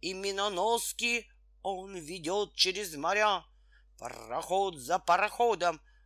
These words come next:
он выводит в океан. И растет он с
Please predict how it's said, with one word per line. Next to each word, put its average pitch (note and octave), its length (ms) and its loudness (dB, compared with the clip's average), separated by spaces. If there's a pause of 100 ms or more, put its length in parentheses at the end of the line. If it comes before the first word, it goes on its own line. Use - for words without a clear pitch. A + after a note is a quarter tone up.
(180)
он G3+ 320 6
выводит A3+ 540 4
в E3 60 -8
океан. G3 580 6 (600)
И E3+ 200 -2
растет B3+ 880 4
он D3 220 -4 (300)
с - 180 -4